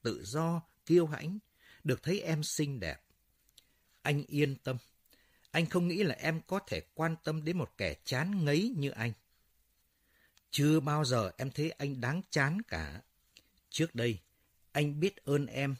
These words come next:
đã nghe anh nói. Tất cả ở em đều ca ngợi cuộc sống trong dáng vẻ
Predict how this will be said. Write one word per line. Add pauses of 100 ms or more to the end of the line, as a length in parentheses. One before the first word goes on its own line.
(120)
đã
nghe
anh
nói. (840)
Tất
cả
ở
em
đều
ca
ngợi
cuộc
sống (180)
trong
dáng
vẻ